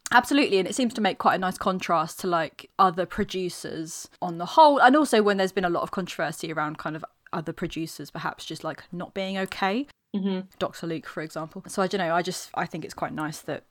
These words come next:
Speaker 1: these women keep going back and working with them because they obviously feel like they do good work together, so.
Speaker 2: Yeah, and I think some of that production sometimes, I mean, you can sometimes pick up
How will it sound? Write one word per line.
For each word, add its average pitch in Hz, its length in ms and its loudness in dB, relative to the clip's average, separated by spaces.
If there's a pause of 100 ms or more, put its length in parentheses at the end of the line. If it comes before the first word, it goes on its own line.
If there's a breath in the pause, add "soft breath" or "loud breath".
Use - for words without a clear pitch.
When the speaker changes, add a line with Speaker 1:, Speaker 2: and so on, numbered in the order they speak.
(220)
Speaker 1:
these 156 400 -6
women 165 360 -4
keep - 240 -8
going 160 240 -4
back - 320 0 (100)
and 165 140 -8
working 160 320 -2
with 156 120 -10
them 156 140 -8
because 165 220 -12
they 165 100 -4
obviously 160 320 -8
feel 160 300 -8
like 156 240 -8
they 151 100 -6
do 160 240 -10
good 175 220 -6
work 185 220 2
together, 220 400 -4
so. 139 360 -8 (160)
Speaker 2:
Yeah, 381 280 6
and 233 100 4
I - 20 4
think 392 260 -2
some 427 240 2
of 381 60 2
that 277 160 4
production 208 480 0
sometimes, 196 720 0 (200 soft breath)
I - 40 -2
mean, 269 240 4
you 240 120 -2
can 311 100 -2
sometimes 233 540 0
pick - 400 -4
up - 260 -6